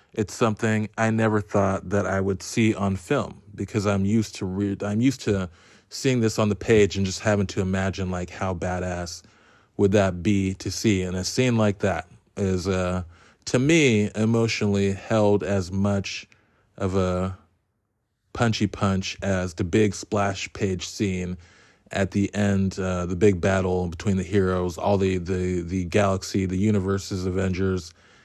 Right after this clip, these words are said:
and Thanos's army in Avengers Endgame. Like, and, like, that was massive, but just seeing things where I sit back there, I, I just sit back in my chair and I just,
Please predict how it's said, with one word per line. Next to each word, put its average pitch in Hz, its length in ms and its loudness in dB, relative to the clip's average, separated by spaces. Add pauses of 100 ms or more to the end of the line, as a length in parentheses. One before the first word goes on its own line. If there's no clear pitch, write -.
(180)
and 92 460 -2 (160)
Thanos's 95 800 -2
army 95 600 0
in 95 220 -2
Avengers 90 840 -2 (600)
Endgame. 92 680 0 (440)
Like, 90 360 -4
and, 85 380 -6 (500)
like, 87 240 -4
that 107 180 4
was 92 160 2
massive, 95 540 -2
but 90 240 -2 (720)
just - 280 2
seeing 131 280 2
things 110 380 2
where 104 120 4
I 101 60 4
sit 98 340 -2
back 98 300 0
there, 95 540 0
I, 92 300 -6
I 87 40 -6
just - 300 -8
sit 98 180 0
back 92 220 -4
in 92 80 -4
my 90 100 -4
chair 90 340 -6
and 87 100 -8
I 85 100 -6
just, 85 440 -10